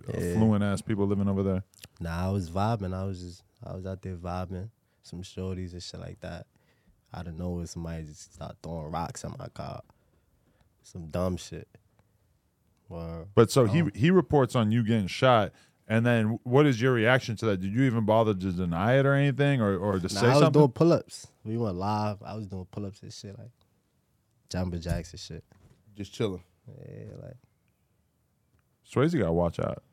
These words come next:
Speaker 2: You gotta check his sources.
Speaker 1: <laughs>
Speaker 3: Yo,
Speaker 2: Just, I
Speaker 1: That's
Speaker 2: mean,
Speaker 1: what I'm
Speaker 2: like,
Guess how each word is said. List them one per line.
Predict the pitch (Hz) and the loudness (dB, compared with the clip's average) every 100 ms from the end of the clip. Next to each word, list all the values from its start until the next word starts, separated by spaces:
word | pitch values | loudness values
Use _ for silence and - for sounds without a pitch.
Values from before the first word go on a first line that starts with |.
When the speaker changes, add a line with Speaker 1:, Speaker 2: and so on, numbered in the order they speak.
| _ _ _ - | _ _ _ -4
Speaker 2:
You | 127 | 0
gotta | 95 | 4
check | - | 4
his | - | 4
sources. | - 123 131 - - - | 6 6 4 0 -8 -8
Speaker 1:
<laughs> | - 123 220 185 | 2 6 8 8
Speaker 3:
Yo, | 175 | 8
Speaker 2:
Just, | 175 170 139 | 10 10 10
I | 160 | 8
Speaker 1:
That's | 165 | 8
Speaker 2:
mean, | 170 156 | 10 10
Speaker 1:
what | |
I'm | |
Speaker 2:
like, | 151 | 8